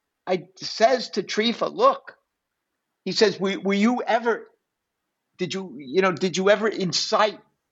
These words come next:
riots against the Jews?" And Trifa says, "No."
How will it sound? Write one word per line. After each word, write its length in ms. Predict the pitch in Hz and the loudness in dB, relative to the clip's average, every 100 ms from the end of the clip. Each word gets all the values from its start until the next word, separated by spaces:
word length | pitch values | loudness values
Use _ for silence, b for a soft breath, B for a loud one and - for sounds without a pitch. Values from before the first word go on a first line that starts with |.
| - | -4
riots 540 | 135 160 208 160 - | 0 2 2 0 -4
against 380 | 156 160 160 - | -4 -4 -4 -12
the 80 | 135 | -6
Jews?" 640 | 147 196 196 123 - - _ _ _ _ _ - | 0 2 2 -2 -6 -20 _ _ _ _ _ -8
And 100 | 147 | -6
Trifa 320 | 196 202 190 | -4 -4 -2
says, 220 | 196 202 | -2 -2
"No." 420 | 220 233 233 - | 2 2 2 -2